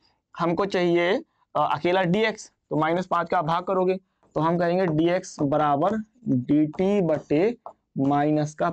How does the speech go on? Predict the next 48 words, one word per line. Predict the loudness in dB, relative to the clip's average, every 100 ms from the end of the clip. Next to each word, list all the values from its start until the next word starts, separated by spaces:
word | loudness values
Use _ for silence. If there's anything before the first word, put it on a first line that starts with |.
| -4
पाँच, | -4 -4 -6 -16 -4
ये | 0
बोलेंगे, | 2 2 2 0 -2 _ _ _ -12
अच्छी | -10 -6 -4
बात | -2 -4
है। | -12 -20 -20 -12 -6
इसके | -4 0
बाद | 0 0
क्या | 0
करोगे, | 0 0 0 -2 -6
इसके | -10 -4
बाद | -2 -2
रिप्लेस | -4 -2 -2 0
करोगे, | 0 0 0 -2 _ _ _ _ -4
e | -2
की | -2
पावर | 0 0 2 0 -4
थ्री | -2 0
माइनस | 0 -2 0
फ़ाइव | 0 0
एक्स | 0 -2
की |
जगह | 0 0 0
t | 2
हो | 4
जाएगा, | 4 2 0 -2
e | -4
की | -2
पावर | 0 0 0 -2
t, | -2 -4 _ _ -2
और | 0
dx | 2 0 0 -2
की | 0
जगह | 2 4
आएगा | 2 2
dt | 0 0
बटे | -2 -2
माइनस | -2 -2 -4
पाँच। | -4 -6 -8 _ -20 -6
तो | -2
यहाँ | 0 0 -2
से | 0
आप | -2 -2
कहोगे | -4 -2 0 0 -2 -6 _ -2
integration | 0 2 0 0 -2
of | -4 -6 _ -2
e | 0
की | 0